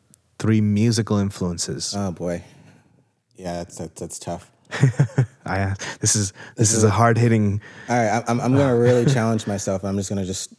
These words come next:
Speaker 2: just give you three.
Speaker 1: Okay.
Speaker 2: That, that'll, that'll, um, and one of them is, is probably not a musician.
Speaker 1: Okay.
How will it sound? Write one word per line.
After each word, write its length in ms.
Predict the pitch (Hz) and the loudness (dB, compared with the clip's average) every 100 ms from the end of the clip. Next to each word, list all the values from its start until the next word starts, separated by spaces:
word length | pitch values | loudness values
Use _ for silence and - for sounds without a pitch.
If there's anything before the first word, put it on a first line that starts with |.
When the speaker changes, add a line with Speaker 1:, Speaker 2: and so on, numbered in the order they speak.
| - | -18
Speaker 2:
just 160 | - 101 | -10 -4
give 140 | 98 | -2
you 60 | 92 | -2
three. 380 | - 95 87 92 - - | -4 -4 -4 -6 -14 -10
Speaker 1:
Okay. 180 | 107 95 | -6 0
Speaker 2:
That, 200 | 98 95 | 0 0
that'll, 380 | 95 90 87 - | -2 -2 -4 -6
that'll, 360 | 95 95 90 95 - - _ _ | -4 -2 -2 -6 -14 -20 _ _
um, 400 | - 95 90 92 98 _ _ _ _ _ _ _ _ | -10 -8 -8 -10 -14 _ _ _ _ _ _ _ _
and 120 | 92 | -12
one 100 | 98 | -4
of 60 | 117 | -2
them 160 | 113 104 | 0 -2
is, 180 | 98 - - | -4 -10 -8
is 160 | 98 | -6
probably 300 | - 107 101 98 | -4 0 0 0
not 100 | 92 | -2
a 40 | |
musician. 520 | 87 80 87 - 90 - _ _ _ - | -4 -4 -6 -6 -10 -12 _ _ _ -10
Speaker 1:
Okay. 240 | 101 117 | -4 -4